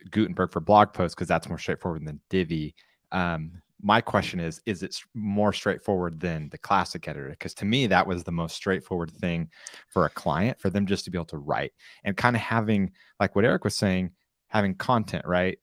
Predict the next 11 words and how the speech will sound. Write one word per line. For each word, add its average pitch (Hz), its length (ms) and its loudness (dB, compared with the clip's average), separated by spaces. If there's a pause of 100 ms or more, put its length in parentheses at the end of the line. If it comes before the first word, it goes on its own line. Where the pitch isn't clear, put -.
And, 95 200 -4
and, 95 180 0
and, 95 300 -2
and, 92 360 -4
uh, 85 340 -4 (380)
letting 107 240 0
the, 101 80 -4 (140)
the 101 140 -6
client 92 380 -6
create 87 320 -6
content. - 540 -6